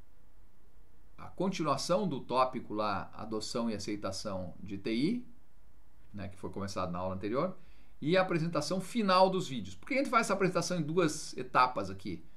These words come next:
Uma no dia, uma na semana anterior aqui, opa, cadê?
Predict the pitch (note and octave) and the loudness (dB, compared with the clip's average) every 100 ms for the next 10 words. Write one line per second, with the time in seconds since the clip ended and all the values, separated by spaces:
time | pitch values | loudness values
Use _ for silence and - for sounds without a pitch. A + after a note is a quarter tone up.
0 | - - - - C#3 C3+ A#2 G#2+ F#2 A#2 | -10 -10 -10 -4 0 2 2 0 0 2
1 | G#2 F2 F#2 - - - - - - - | 2 0 -6 -8 -8 -8 -8 -8 -8 -8
2 | - A2+ A#2 A2+ A2+ A2 G#2 G2 G#2+ B2 | -8 -2 0 0 -2 -2 -2 -2 0 2
3 | G2 E2+ - - - F#2 | 0 -4 -6 -8 -8 -8